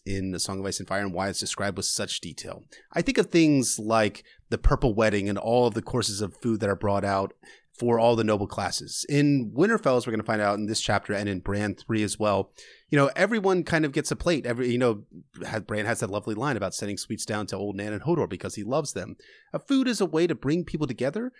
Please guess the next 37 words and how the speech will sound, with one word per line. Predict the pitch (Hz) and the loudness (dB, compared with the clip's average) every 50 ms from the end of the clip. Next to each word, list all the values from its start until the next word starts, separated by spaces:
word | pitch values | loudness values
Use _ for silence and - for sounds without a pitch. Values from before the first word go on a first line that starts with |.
| _ _ _ | _ _ _
but | - 165 | -4 -4
it's | 160 - | -2 -2
also | - 160 190 226 - - 240 | -2 -2 0 0 0 -2 -2
a | 190 | -2
way | - 165 | 0 -2
to | 147 135 | -2 -2
separate | - - - - - - - 135 131 123 117 107 - | -4 -2 -2 -2 -2 -2 -2 -2 0 0 -2 -4 -6
classes | - - - 120 113 117 110 - - - - 113 98 85 - - - - | -12 -10 -8 -6 -6 -4 -4 -6 -6 -8 -8 -10 -10 -10 -12 -12 -8 -6
in | 120 110 104 98 | -6 -4 -4 -4
Westeros. | 98 95 87 - - 87 - - | -6 -6 -6 -8 -8 -8 -10 -8
It's | 104 | -6
a | 113 | -6
way | 107 101 120 123 135 | -4 -2 -2 -2 -2
to | 135 - - - 127 117 110 | -2 -4 -4 -2 -2 -2 -2
ensure | 107 101 - - - 120 117 117 | -2 -4 -4 -4 -2 -2 -2 -2
that | 110 113 101 | -2 -4 -6
the | 95 | -4
noble | 104 107 127 139 - | -2 -2 -2 -2 -4
classes | - 123 110 107 104 - - 104 98 - - - _ _ _ _ _ _ | -4 -2 -2 -2 -2 -4 -6 -6 -6 -6 -8 -10 _ _ _ _ _ _
are | - 117 113 117 113 113 110 110 107 107 101 - _ _ | -4 0 2 4 4 4 4 4 2 0 -2 -8 _ _
fed | - 131 123 123 110 | -2 0 0 0 0
much | 107 110 120 123 - - - | -2 -2 -2 -2 -4 -4 -2
better | 120 113 110 107 | -2 0 0 -2
and | 101 95 | -4 -4
have | - 107 110 110 110 107 101 | -6 -4 -2 -2 -2 -2 -4
the | - 107 | -4 -6
ability | 92 117 110 107 - | -2 -2 -2 -2 -2
to | 95 104 | -4 -6
have | 107 92 | -6 -6
ninety-nine | 104 101 101 107 113 110 107 104 104 92 | -6 -4 -2 -2 -2 -2 -2 -2 -4 -6
courses | - - 107 107 98 - 107 92 90 | -8 -8 -6 -6 -6 -6 -6 -8 -8
of | 92 | -8
a | 90 92 | -8 -6
meal | 90 98 98 101 | -6 -4 -4 -4
for | 95 - 104 87 | -6 -8 -10 -8
Joffrey | - 90 92 87 - - 98 95 | -6 -6 -6 -6 -6 -8 -8 -6
and, | 92 92 87 87 90 | -6 -6 -6 -8 -10